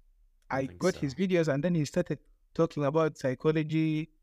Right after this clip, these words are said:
Speaker 2: talking about, like, how, how you should, you know, control yourself when you're taking a trade. I was like, "Okay."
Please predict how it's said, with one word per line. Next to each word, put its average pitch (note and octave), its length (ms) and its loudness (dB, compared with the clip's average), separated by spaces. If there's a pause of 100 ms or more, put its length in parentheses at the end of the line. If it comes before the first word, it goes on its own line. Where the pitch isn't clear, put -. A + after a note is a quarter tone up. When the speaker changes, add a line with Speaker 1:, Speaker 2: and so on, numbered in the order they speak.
(220)
Speaker 2:
talking D3 360 -2
about, D3+ 340 -2
like, B2 220 -4
how, D3+ 480 0
how D3+ 280 2
you C3+ 140 0
should, B2+ 240 -4
you B2 80 -4
know, D3+ 340 -2 (360)
control C#3 380 0
yourself C3+ 380 -4
when D3 140 0
you're C3+ 120 0
taking C3+ 340 -2
a A#2+ 60 -2
trade. D3+ 400 0
I B2+ 100 0
was C#3+ 200 -4
like, D3+ 120 0
"Okay." D#3+ 400 -2